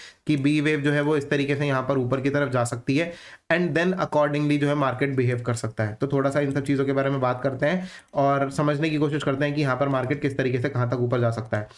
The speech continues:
तो देखिए, सबसे पहली जो चीज़ है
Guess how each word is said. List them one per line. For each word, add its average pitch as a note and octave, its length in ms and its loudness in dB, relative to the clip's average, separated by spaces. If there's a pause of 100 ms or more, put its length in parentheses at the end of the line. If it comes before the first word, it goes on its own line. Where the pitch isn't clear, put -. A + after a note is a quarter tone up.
(360)
तो E3 60 2
देखिए, F#3 300 2
सबसे F#3 360 0
पहली D#3 420 0
जो D#3+ 140 0
चीज़ D#3 280 2
है A2+ 340 -4